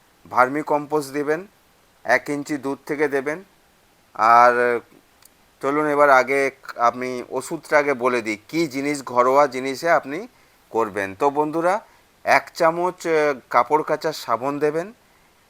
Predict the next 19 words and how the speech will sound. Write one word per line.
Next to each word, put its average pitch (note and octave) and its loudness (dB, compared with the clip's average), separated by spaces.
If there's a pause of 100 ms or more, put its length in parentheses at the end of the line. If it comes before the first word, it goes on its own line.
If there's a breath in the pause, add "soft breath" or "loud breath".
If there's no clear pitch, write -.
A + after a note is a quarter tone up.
(160)
এক A2 -2
চামচ D3 -4
হলুদ B2 -2
গুঁড়ো D3 2
দেবেন, D#3+ -2 (140)
এক - -4
চামচ C#3+ -4
লঙ্কা B2 -2
গুঁড়ো C#3+ -4
দেবেন, D#3 -6 (580 loud breath)
আর A2 4
হ্যান্ড D#3 -2
ওয়াশ, G#2+ -2
হ্যান্ড B2 -6
ওয়াশ D#3 0
দেবেন E3+ -4
এক C3+ -2
চামচ A2 -6
পরি-, F#2 -10